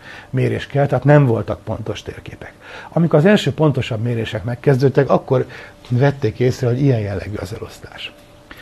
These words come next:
Nyolcvanas években csináltak egy olyan mérést, ami még a Népszabadság címlapjára is felkerült.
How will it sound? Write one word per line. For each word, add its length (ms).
Nyolcvanas 400
években 320
csináltak 460
egy 140
olyan 180
mérést, 380
ami 160
még 200
a 140
Népszabadság 580
címlapjára 600
is 100
felkerült. 600